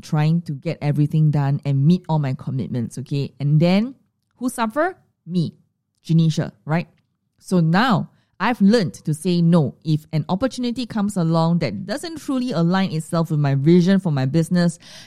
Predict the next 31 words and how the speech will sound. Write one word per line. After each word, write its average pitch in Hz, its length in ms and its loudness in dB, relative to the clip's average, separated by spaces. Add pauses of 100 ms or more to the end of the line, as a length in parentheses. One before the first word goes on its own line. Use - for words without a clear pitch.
(100)
then 202 140 4
I 180 80 2
say 170 260 0
no. 151 300 2 (480)
If 247 180 -4
a 175 120 2
favor 214 560 2
is 160 180 -2
being 165 320 0
asked, 165 480 -6 (320)
and 185 220 6
that 208 80 0
is 196 120 4
gonna 185 200 4
take 180 240 -4
a 170 60 2
lot 160 340 4
of 262 180 -6
time 269 560 -4
and 151 420 0
effort 175 400 0
on 165 140 0
my 151 120 0
behalf, 180 560 -2 (340)
I 175 160 2
also 160 280 0
say 151 220 -4
no. 143 320 0 (880)
Number 160 200 0
three, 170 360 0 (280)
get 190 320 0